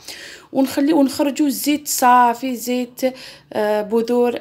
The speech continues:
التين، زيت الصبار. هكا هي طريقه تاع لي نصنعوا منها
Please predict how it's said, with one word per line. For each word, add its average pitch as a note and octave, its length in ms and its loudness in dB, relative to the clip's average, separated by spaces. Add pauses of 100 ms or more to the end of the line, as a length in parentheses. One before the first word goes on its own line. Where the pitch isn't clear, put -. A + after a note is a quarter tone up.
التين، A3 480 -4
زيت A#3 360 -6
الصبار. F#3+ 560 -4
هكا B3 380 -4
هي C4+ 440 -6
طريقه C4 440 -4
تاع C4 200 -6
لي A#3+ 120 -4
نصنعوا B3 440 -6
منها A#3+ 340 -8